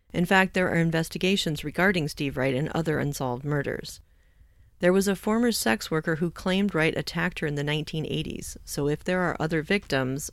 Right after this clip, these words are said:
hopefully he will be linked to them. There are other serial killers who we've heard about that have started later in life, like the happy face killer who started killing when he was thirty-five,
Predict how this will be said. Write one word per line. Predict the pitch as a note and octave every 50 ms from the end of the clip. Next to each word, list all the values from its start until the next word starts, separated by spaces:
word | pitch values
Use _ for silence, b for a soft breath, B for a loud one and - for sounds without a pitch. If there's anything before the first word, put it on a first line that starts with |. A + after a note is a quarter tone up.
| -
hopefully | D3+ F3 F3+ - - D#3+ D#3+ D#3+ D#3+
he | D#3 E3+ D#3
will | D3 D3+ D#3+ D#3+
be | D3+ D3 C#3
linked | C#3 C#3 C3+ - -
to | - -
them. | - - G#1+ - - D#3 - _ _ _ _ _ _ _ _ _ _ _ _ _ _ _ _ _ _ _ _ _ _ _ _ _ _ _ _ _ _ _ _ _ _ _ _ _ _ _ -
There | - F3+ F#3 -
are | - G#3 A3 A#3+ -
other | - F#3+ F#3 G3+ G3 F#3+
serial | - - - G3 F#3 E3 D3 C#3 C#3+
killers | C#3+ - D#3+ C#3+ C#3 C#3 C#3+ D3
who | - E3+
we've | D3+ D3+ D3 C#3+ -
heard | D3+ F3+ F3+ F3 D#3+
about | C#3 B2 B2 C3 C3+ C3 -
that | - D3 D3
have | D3 C#3+ C#3+ -
started | - - D#3 D3 C#3+ C#3+ C#3
later | C3+ D3 D3 C#3+ C#3+ C3+ B2+
in | - C3+ C3+ C#3
life, | C#3+ D#3+ D3+ C3+ A2+ A#2 - _ _ _ _ _ _ _ _ _
like | - D#3 D#3 D3 -
the | E3
happy | D#3+ D3+ F#3+ F#3+ G3 - E3+ C#3
face | - D3 C#3+ C3+ - -
killer | - - C#3+ C3+ C#3 C#3+ C#3+
who | D#3 D3+
started | - - C#3+ C#3 C3+ C#3 C#3
killing | - - E3+ E3 C#3+ C#3 C3+
when | C3+
he | C3+ D3
was | C3 C3
thirty-five, | - - C3 B2 - - - - F3 E3 C3+ - - -